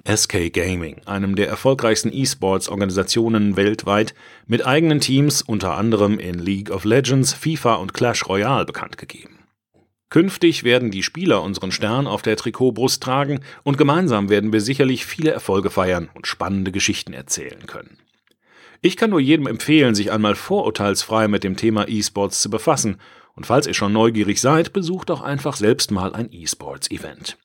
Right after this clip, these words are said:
Im Februar zweitausendneunzehn findet in der Spodek Arena in Polen die E S L One Katowice, eines der größten Dota zwei Events, mit einem Preisgeld von dreihunderttausend U-S-Dollar statt. Hier werden wir als Premium-Partner der E S L präsent sein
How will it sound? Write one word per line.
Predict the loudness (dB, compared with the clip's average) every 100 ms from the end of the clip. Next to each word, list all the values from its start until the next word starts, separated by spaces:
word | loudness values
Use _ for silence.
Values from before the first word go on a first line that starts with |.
| _ _ _
Im | -14
Februar | 0 2 2 0 0
zweitausendneunzehn | 0 -2 0 -4 -2 -2 2 2 2 -2 -10
findet | 0 2 4 0
in | -2 -6
der | -6 -8 -4
Spodek | -4 0 0 0 -2
Arena | -4 -2 -2 -4
in | -6 -6
Polen | 2 4 4 0 -8 -14 -8
die | 0
E | 2
S | 2
L | 2 2
One | 2 0
Katowice, | 0 0 2 0 -2 -4 -4 -4
eines | -2 0 0
der | 2
größten | 4 2 2 2
Dota | 2 2 0 0
zwei | 0 0
Events, | 0 0 0 0 -4 -6 _ -8
mit |
einem | -4 -4
Preisgeld | -2 -2 -2 2 4 4
von | 0 -2
dreihunderttausend | -2 -4 -4 -2 -2 -2 0 -2 -2 -4
U-S-Dollar | -4 -4 -4 -6 -8 -8
statt. | -6 -6 -8 -12 _ _
Hier | 0 4 6
werden | 6 4 2
wir | 2
als | 0
Premium-Partner | 0 2 4 2 2 0 0 -2
der | -2 -4 -6
E | -4
S | -4
L | -4 -4
präsent | -4 -2 -2 0
sein | 4 4